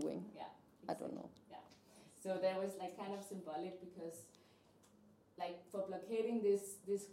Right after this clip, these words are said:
Speaker 2: coal harbor is, like, they have supplies in the power plant, so they're gonna, like, it's not that we're gonna, like, shut down a power plant because we closed this coal harbor, so it's more like a, a symbolic action, and it, uh, it also went, um, like, pretty, pretty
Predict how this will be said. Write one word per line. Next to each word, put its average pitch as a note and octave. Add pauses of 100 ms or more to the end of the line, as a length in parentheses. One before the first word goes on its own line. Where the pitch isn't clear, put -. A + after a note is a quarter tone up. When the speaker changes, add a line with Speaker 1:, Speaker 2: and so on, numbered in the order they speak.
Speaker 2:
coal A3
harbor G3+ (160)
is, E3+
like, E3+ (560)
they F#3+
have G3+
supplies F#3+
in F#3+
the -
power F#3
plant, F#3+
so F#3
they're F3
gonna, F3
like, -
it's F#3+
not F3
that E3
we're F3+
gonna, D#3+
like, E3 (120)
shut -
down E3+
a F3
power F3
plant F3
because F3+
we F#3 (120)
closed F3+
this F#3+
coal A#3
harbor, G3
so F#3+
it's F3
more E3+
like E3
a, - (340)
a F3
symbolic E3
action, E3
and E3+
it, E3+
uh, E3+
it -
also F3
went, E3+ (640)
um, E3+ (280)
like, E3
pretty, F3+ (120)
pretty F#3